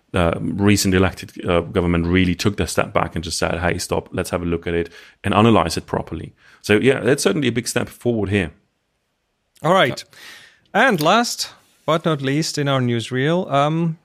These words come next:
Speaker 2: let's stick with politics and look at the E U and the Arctic. Here's another article from Arctic Today.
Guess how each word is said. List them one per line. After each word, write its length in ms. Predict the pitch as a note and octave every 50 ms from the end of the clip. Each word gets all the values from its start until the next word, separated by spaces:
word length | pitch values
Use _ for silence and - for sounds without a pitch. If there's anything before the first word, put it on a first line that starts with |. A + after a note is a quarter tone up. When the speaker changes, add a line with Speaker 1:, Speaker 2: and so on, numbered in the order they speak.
| _ -
Speaker 2:
let's 120 | C4+ C4+
stick 220 | - - E4 - -
with 160 | G#3+ F#3 -
politics 540 | - E3 D#3 D#3+ D#3+ G3 A3 A3+ - - -
and 300 | - F3 F#3+ G#3 A3 G#3+
look 300 | E3 C3 D3 F3 F3+ - - -
at 260 | D3 D3+ D#3 - - _ _ _
the 220 | - A#2 A#2 B2 - _ -
E 120 | B2+ A#2+ A2+ A2 G#2+ G2+ A2+
U 220 | C3 D#3+ F#3 - - -
and 160 | A#2+ B2+ C#3 -
the 120 | - - - - _ -
Arctic. 640 | F#2 F#2+ G2 G2+ G2+ G2+ - - - - F#2 F2+ -
Here's 240 | - A2+ B2 A#2+ -
another 260 | B2+ B2 B2 A#2 A#2
article 340 | G#2+ A2 A2 A2 G2+ G#2+ G#2
from 240 | - - G#2+ G2+ -
Arctic 440 | G#2 G#2+ A2+ - - - A2+ - -
Today. 500 | - A2 A2 G#2+ G2+ G2 F#2+ F#2+ F#2+